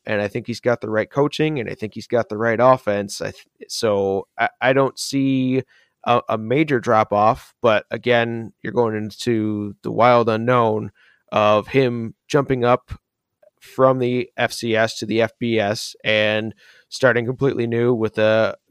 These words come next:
group of receivers and an offense that he's never been a part of. So while, while there's nothing set in stone for how good he can be or how,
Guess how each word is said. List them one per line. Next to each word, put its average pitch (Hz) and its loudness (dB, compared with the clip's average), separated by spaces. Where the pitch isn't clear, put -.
group 131 -4
of 120 -6
receivers 127 0
and 113 0
an 107 -2
offense 113 0
that 98 -10
he's 104 -8
never 107 -4
been 104 -4
a 107 -6
part 123 2
of. 95 -6
So 107 0
while, 131 6
while 127 6
there's 120 -2
nothing 131 0
set - 0
in 104 -12
stone 135 2
for 117 -2
how 117 0
good 127 0
he 113 -8
can 131 -2
be 147 2
or 110 0
how, 107 -2